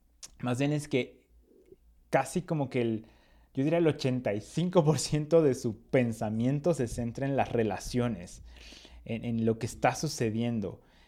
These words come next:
en, en, en cómo mi decisión va a afectar esta relación y cómo puedo seguir creando esta, pues, dependencia. Y entonces no dejan el espacio suficiente para pensar en las cosas que son productivas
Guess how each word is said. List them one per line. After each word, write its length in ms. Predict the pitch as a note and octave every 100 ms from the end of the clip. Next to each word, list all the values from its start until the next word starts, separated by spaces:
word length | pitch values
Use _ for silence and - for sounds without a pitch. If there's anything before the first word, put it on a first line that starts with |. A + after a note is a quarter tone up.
| _
en, 220 | - A2+ A2+
en, 200 | A#2+ A#2
en 380 | A#2+ A2+ A2+ -
cómo 460 | - C3 D3 E3 E3
mi 220 | C#3+ B2+
decisión 500 | C3 A2+ A2 C3 C3
va 60 | D3
a 20 |
afectar 340 | C#3 A2+ C3
esta 220 | B2 B2 B2
relación 640 | A2+ G2+ F#2+ - A#2+ C3
y 100 | A#2+
cómo 320 | - C3 B2+
puedo 280 | - C3 C#3+
seguir 420 | C#3 A#2 A2 B2+
creando 400 | B2+ A2+ A2+ A2+
esta, 420 | A#2+ - A#2+ A2+ - _
pues, 200 | A2+ G#2
dependencia. 800 | G#2 - G2 G#2 C#3 F#3+ - - - - - - - B2+
Y 60 |
entonces 260 | B2+ C#3+ C#3+
no 120 | D#3+
dejan 560 | D#3+ D#3 D#3 C#3 C#3+ - - _ -
el 220 | A2 G#2+
espacio 540 | G#2+ - B2+ - D#3+
suficiente 680 | C#3+ C3 B2+ - B2 A2+ B2
para 300 | B2 G#2+ -
pensar 460 | G#2+ G#2 - A2+ A#2
en 100 | A#2+
las 180 | G#2
cosas 260 | - G#2+ A2+
que 100 | -
son 240 | - G2+ F#2+
productivas 880 | G#2 G2+ F#2+ - D#3 F3+ G2 -